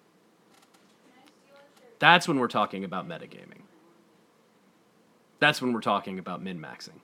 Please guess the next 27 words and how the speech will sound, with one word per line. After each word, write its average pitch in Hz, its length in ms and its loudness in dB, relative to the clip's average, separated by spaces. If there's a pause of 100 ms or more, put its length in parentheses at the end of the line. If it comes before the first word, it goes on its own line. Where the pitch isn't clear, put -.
(160)
When 139 140 4
you're 139 140 4
making 185 380 2
decisions 131 540 -4
that 107 320 -6
do 127 140 -2
not 156 340 0
have 104 600 -2 (100)
the 113 180 -8
interest 120 400 -4
of 107 80 -4
the 98 160 -8
other 117 280 -4
people 113 300 -6
around 92 400 -6
you, 85 180 -14 (540)
that's 156 360 4
where 107 140 -2
it 92 80 -8
goes - 180 -14
too - 140 -20
far. - 400 -14 (880)
Everything 277 360 4
you 208 120 6
do 175 160 0
before 131 460 -4
that 220 340 -2